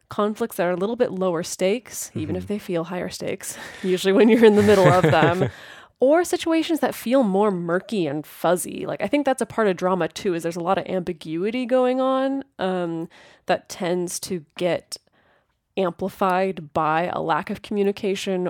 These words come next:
Speaker 1: or, again, more of that telephone communication and that triangulation communication. Um,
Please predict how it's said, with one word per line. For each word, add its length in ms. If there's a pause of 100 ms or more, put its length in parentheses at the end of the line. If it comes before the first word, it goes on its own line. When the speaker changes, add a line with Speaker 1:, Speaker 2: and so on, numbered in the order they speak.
Speaker 1:
or, 360
again, 400
more 180
of 80
that 140
telephone 540
communication 680
and 100
that 180
triangulation 720
communication. 960
Um, 320